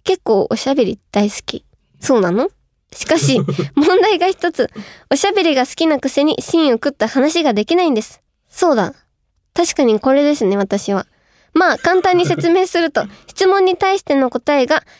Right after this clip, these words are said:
いい意味で全部ゆるーくなってしまいます。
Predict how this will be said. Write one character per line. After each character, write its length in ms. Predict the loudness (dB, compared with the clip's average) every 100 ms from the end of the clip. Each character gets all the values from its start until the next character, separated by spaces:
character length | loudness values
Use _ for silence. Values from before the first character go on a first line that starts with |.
| _
い 260 | 0 2 2
い 20 |
意 40 |
味 160 | 2 2
で 140 | -2 -2
全 240 | -2 0
部 100 | -2
ゆ 160 | -2 0
る 80 | 0 0
ー 20 |
く 100 | 0
な 120 | -2
っ 20 | -2
て 140 | -4
し 140 | 0
ま 120 | 0 2
い 60 |
ま 140 | 0 -2
す。 160 | -8